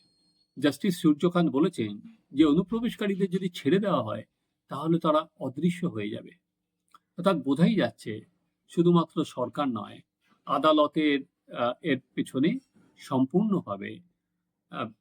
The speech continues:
তাদেরও বলা যেতে পারে এর পেছনে ব্যাকিং আছে এবং তারাও চায় যে অনুপ্রবেশকারীদের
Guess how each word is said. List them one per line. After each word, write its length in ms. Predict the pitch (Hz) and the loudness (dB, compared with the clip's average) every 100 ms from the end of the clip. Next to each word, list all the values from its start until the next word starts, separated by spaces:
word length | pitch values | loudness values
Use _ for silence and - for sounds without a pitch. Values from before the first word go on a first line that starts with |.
| _ _ _ _ _ | _ _ _ _ _
তাদেরও 360 | 139 127 123 117 | 0 2 0 2
বলা 220 | 113 113 | 2 2
যেতে 220 | 110 113 | -2 -2
পারে 180 | 135 170 | -4 -2
এর 140 | 170 | -4
পেছনে 280 | - - 143 | -6 -2 -2
ব্যাকিং 380 | 120 127 175 135 | 0 -2 0 0
আছে 220 | 107 139 | -2 -8
এবং 180 | 113 113 | -6 -4
তারাও 360 | 123 127 175 | -2 0 0
চায় 340 | 175 120 107 - _ _ _ _ - | -2 -6 -10 -16 _ _ _ _ -6
যে 360 | 120 139 110 110 _ _ _ _ _ - | 2 2 2 -4 _ _ _ _ _ 2
অনুপ্রবেশকারীদের 1000 | 151 208 175 135 123 - 117 110 110 | 2 4 2 2 0 -2 -4 -2 -4